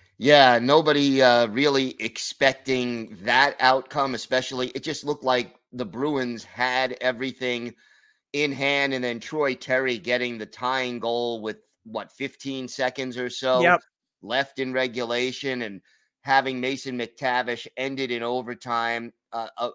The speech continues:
Speaker 1: a big highlight for the Anaheim Ducks. And, and look, nobody expected Boston to go eighty-two and oh, but, uh, you know, that's not the way you wanna lose your first game.
Speaker 2: No, and,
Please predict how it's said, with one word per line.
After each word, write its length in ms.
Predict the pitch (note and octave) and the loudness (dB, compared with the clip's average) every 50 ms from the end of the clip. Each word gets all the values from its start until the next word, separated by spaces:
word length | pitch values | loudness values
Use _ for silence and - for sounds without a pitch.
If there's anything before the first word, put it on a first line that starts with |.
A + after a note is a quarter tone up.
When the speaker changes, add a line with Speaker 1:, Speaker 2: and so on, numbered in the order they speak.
| - | -2
Speaker 1:
a 80 | B2 B2+ | -4 -4
big 440 | A2+ G2 - E3 F#3 F#3+ F3+ D3+ C#3+ - _ _ _ _ _ _ _ _ _ _ _ _ _ | -4 -2 -4 -2 0 0 -2 -4 -8 -18 _ _ _ _ _ _ _ _ _ _ _ _ _
highlight 720 | - - D3+ D#3 D#3+ D#3+ D#3 D3+ D3 D3 D3 C#3+ - - | -4 2 4 4 4 4 4 2 0 0 0 -4 -8 -14
for 120 | - C3+ B2+ | -10 -6 -4
the 140 | B2+ B2+ | -2 0
Anaheim 520 | B2+ C3 C3 C3 B2+ C#3 C3 B2+ B2 A#2+ A2 | 0 0 0 -2 -2 -2 -2 -2 -4 -4 -6
Ducks. 420 | - A#2+ A#2+ B2 B2 - - - | -4 -2 0 0 0 -2 -6 -10
And, 240 | C3 B2 B2 B2+ - | -8 -8 -8 -8 -6
and 320 | - D3 C#3 C#3 C3+ B2+ A2+ | -4 -4 -4 -4 -6 -10 -12
look, 160 | G#2 F#2+ - - | -14 -16 -12 -6
nobody 340 | A2+ B2+ B2+ A#2 B2 A#2 A2+ | -2 -2 -2 -2 -2 -4 -4
expected 580 | A2 G#2+ - - - B2 A#2 - - A#2 G#2 E2+ | -6 -8 -8 -6 -4 -4 -4 -4 -6 -12 -8 -4
Boston 460 | A2+ A#2 A#2+ A#2 A2+ - - A#2+ A2 | -2 0 0 0 -2 -6 -12 -12 -10
to 80 | A2+ | -10
go 320 | - A2+ A2+ A2+ A2 A2 - - | -6 -4 -4 -2 -4 -4 -8 -8
eighty-two 800 | A#2+ A#2+ B2 A#2+ A2+ A#2 A2+ A2 - - C3+ B2+ B2 B2 - - | -8 -6 -6 -6 -8 -10 -14 -14 -14 -10 -8 -6 -6 -6 -6 -6
and 200 | G#2+ G#2 G#2 - - | -8 -10 -10 -6 -2
oh, 400 | B2 C3+ D#3 D#3+ F3 F3+ F3 - _ _ _ _ _ _ _ | 0 0 2 2 0 -2 -4 -8 _ _ _ _ _ _ _
but, 400 | - A#2+ A#2+ A2+ A2 - _ - | -2 0 0 -2 -2 -6 _ -4
uh, 440 | B2 A#2 A#2 A#2 A2+ A2+ A2+ A2+ A2+ A2+ _ _ _ _ _ _ - | -2 0 0 2 2 0 -2 -2 -6 -10 _ _ _ _ _ _ -10
you 120 | C#3+ C#3 | -6 -2
know, 220 | C3 B2+ B2 A#2+ A#2 | -2 -2 -2 -2 -4
that's 340 | G#2 B2+ C3+ C#3 - - | -6 -6 -6 -6 -8 -6
not 160 | C#3 C#3 C3+ - | -4 -4 -4 -4
the 80 | C3+ | -4
way 140 | B2 B2 B2 | -4 -4 -4
you 120 | A#2+ A#2 | -4 -6
wanna 200 | G#2+ A2 A2+ A2 | -6 -4 -4 -4
lose 320 | G#2 G2+ G#2 G#2+ G#2+ G2+ - | -6 -6 -8 -10 -12 -12 -14
your 100 | G2+ F2+ | -18 -18
first 380 | _ G2+ G2 F#2 - - - | _ -14 -14 -14 -14 -16 -18
game. 280 | - E2+ D#2 D2 C2+ B1+ _ _ _ _ _ _ _ _ _ _ _ _ _ _ _ _ _ _ _ - | -18 -18 -18 -20 -20 _ _ _ _ _ _ _ _ _ _ _ _ _ _ _ _ _ _ _ _ -8
Speaker 2:
No, 560 | F3+ F3 F3 F3 E3+ E3+ E3+ E3+ E3+ F3 E3+ | -4 -2 2 6 8 10 10 10 8 8 6
and, 200 | E3+ F3 F3 F3 | 4 4 2 0